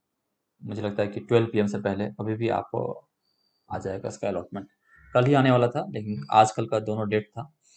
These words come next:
तो आज मुझे लगता है कि आ जाएगा। तो आप देखो, ये Rolex ring का जो है, अभी आप देखो बहुत सारा आईपीओ लाइन अप है।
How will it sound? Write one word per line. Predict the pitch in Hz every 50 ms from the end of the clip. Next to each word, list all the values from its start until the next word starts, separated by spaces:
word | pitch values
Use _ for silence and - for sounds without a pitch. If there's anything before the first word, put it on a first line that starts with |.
| _ - - - - _ - _ _ _ _ _ -
तो | -
आज | - 107 104 110
मुझे | 120 110 101
लगता | 101 104 - 110
है |
कि | 113 104
आ | 95
जाएगा। | - 90 90 - - -
तो | - 110
आप | 107 107
देखो, | 110 117 113
ये | 113 117 120
Rolex | 117 110 110 117 120 - - -
ring | 110 107 101
का | 107
जो | 101 107
है, | 110 151 170 _ _ _ _ _ _ _ _ _ _ _ _ _ _ _ _ _ _ _ -
अभी | - 110
आप | 107 110
देखो | 127 123 123
बहुत | 117 107 117 123 120
सारा | - 117 113
आईपीओ | 107 107 - - 107
लाइन | 101 98 101 104
अप | 101 101 - -
है। | 107 127